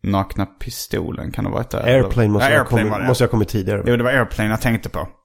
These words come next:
Speaker 1: Men de gjorde ju de filmerna också. Men Airplane, då hade de, de, de var tre pers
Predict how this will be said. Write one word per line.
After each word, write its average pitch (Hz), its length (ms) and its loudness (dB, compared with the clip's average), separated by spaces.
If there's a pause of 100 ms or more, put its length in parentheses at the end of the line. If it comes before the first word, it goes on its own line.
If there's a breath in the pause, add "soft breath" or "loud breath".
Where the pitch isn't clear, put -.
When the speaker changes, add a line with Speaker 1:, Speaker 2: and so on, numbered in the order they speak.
(200)
Speaker 1:
Men 113 100 -2
de 113 140 2
gjorde 110 220 2
ju 95 60 2
de 98 120 0
filmerna 95 340 -4
också. - 180 -8 (400 loud breath)
Men 107 140 -2
Airplane, 101 640 -2
då 107 60 2
hade 101 180 2
de, 104 160 2 (260)
de, 107 120 0
de 110 120 0
var 113 80 4
tre 110 240 0
pers - 480 -2